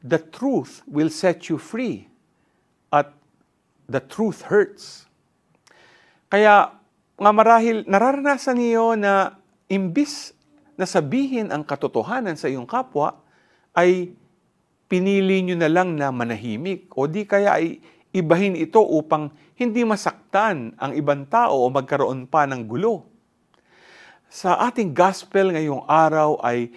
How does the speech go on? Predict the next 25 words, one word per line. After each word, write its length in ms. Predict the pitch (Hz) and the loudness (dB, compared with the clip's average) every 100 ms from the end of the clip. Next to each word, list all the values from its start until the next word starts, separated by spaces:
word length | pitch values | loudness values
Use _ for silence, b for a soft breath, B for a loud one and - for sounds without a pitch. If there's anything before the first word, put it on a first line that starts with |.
| B | B
makikita 560 | B 208 214 185 202 190 | B 0 0 -2 -4 -4
natin 480 | 165 165 160 170 - | -2 -2 -2 -4 -4
ang 160 | 135 131 107 | -6 -6 -6
martyrdom 960 | 110 156 180 190 147 127 131 143 151 - | 0 2 2 -2 0 -2 -2 -4 -12 -12
ni 80 | |
Saint 480 | 117 - 127 135 131 | -12 -10 -10 -10 -10
John 240 | 113 120 113 | -10 -10 -8
the 80 | |
Baptist. 720 | 98 98 92 - 73 - - _ _ - - B B B B | -8 -8 -10 -14 -20 -20 -20 _ _ -20 -20 B B B B
Hindi 320 | 214 202 247 | -4 -2 -2
siya 480 | 214 220 208 196 - | -2 2 6 6 2
natinag 640 | 185 180 226 254 196 147 | -4 -4 -4 -2 -4 -4
sa 240 | - 175 170 | -4 -4 -2
pagsasabi 720 | 170 151 175 - 233 202 196 | -6 -8 -10 -4 -4 -2 -4
ng 80 | 185 | -4
katotohanan 720 | 185 170 160 151 240 220 165 | -4 -4 -6 -4 -4 -4 -4
hinggil 400 | 156 156 156 180 | -4 -4 -2 -4
sa 320 | - 170 160 B B B | -2 -4 -4 B B B
maling 320 | 139 180 254 | 0 0 0
gawain 960 | 196 160 156 180 214 - 165 165 160 151 b b | 2 2 4 4 4 2 -4 -4 -6 -10 b b
ni 160 | b 170 | b -6
Herod 560 | 160 285 277 160 107 90 _ _ _ _ _ | 0 2 4 2 0 -4 _ _ _ _ _
dahil 480 | 143 180 185 175 180 B B | 0 2 4 0 -4 B B
iniisip 560 | - 185 214 196 202 - | -6 -4 -2 -4 -4 -6
niya 480 | 151 151 135 135 | -2 0 0 -4